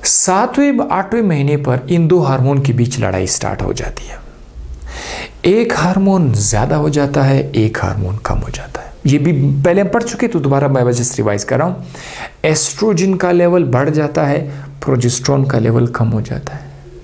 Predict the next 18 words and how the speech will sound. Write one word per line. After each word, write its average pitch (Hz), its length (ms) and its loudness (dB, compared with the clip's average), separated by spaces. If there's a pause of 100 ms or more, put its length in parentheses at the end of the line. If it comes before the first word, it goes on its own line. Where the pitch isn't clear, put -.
(540)
ये 170 600 4
estrogen 151 580 2
के 170 200 2
level 131 400 4
का 135 180 0
बढ़ 110 240 0
जाना, 101 340 0 (180)
ये 120 60 2
मैंने 113 200 2
लिखा 110 240 0
हुआ 110 180 4
है, 139 140 -2 (400)
placental 165 680 2
estrogen, 117 600 2
ये 117 160 4
क्या 131 180 2
हो 139 120 2
जाएंगे? 143 440 0